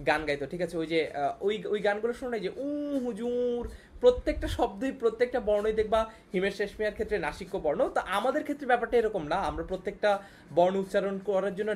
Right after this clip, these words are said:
নাকের সাহায্য নেই না, আমরা সাতটা বর্ণ উচ্চারণ করার জন্য নাকের সাহায্য নেই। এগুলো হচ্ছে উ, ইয়, মূর্ধন্য, দন্তন্য, ম, বিসর্গ, চন্দ্রবিন্দু। এই কারণে এই বর্ণগুলোকে আমরা বলি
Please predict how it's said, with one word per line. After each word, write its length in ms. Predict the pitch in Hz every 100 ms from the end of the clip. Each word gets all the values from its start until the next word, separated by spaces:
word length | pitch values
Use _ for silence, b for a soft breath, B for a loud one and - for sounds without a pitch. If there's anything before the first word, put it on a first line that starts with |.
| 156
নাকের 280 | 147 190 185
সাহায্য 240 | 202 170 190 160
নেই 120 | 143
না, 60 | 165 - B B
আমরা 400 | 139 147 160 170 175 175 -
সাতটা 420 | - 254 - - 254
বর্ণ 200 | 247 247
উচ্চারণ 280 | 240 233 214
করার 220 | 208 220 202
জন্য 160 | 214 208
নাকের 220 | 175 175 185
সাহায্য 240 | 202 175 170
নেই। 100 | 190 392
এগুলো 160 | 170 165 180
হচ্ছে 180 | - 269 B B B -
উ, 40 | 247 254 254 262 202
ইয়, 160 | 214 226 214
মূর্ধন্য, 440 | 185 180 202 220 214
দন্তন্য, 320 | 190 180 190 190 160
ম, 20 | 156 233 160
বিসর্গ, 320 | 165 190 170 185 185
চন্দ্রবিন্দু। 520 | 165 170 175 190 277 220 170
এই 100 | 175 175
কারণে 260 | 196 208 339 B B B -
এই 80 | 170
বর্ণগুলোকে 540 | 170 170 175 196 196 196
আমরা 140 | 190 190 139
বলি 240 | 160 160